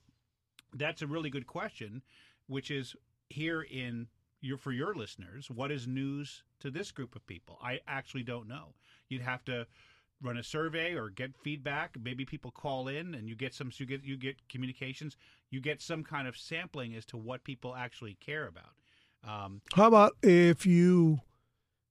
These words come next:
Speaker 2: want to drive an agenda so to get people empowered and care about things that they normally would not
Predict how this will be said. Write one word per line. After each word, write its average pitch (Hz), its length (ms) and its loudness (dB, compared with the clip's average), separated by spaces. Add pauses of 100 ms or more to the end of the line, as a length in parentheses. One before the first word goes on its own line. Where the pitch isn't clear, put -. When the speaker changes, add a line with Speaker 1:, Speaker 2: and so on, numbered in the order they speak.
(120)
Speaker 2:
want 180 300 10
to 165 100 6
drive 180 760 10
an 180 120 10
agenda 160 480 10
so 180 340 6 (200)
to 175 80 10
get 190 300 10
people 165 540 8
empowered 170 580 10
and 170 160 8
care 185 180 10
about 165 220 8
things 180 240 10
that 165 80 8
they 170 120 8
normally 180 480 8
would 165 160 6
not 170 200 4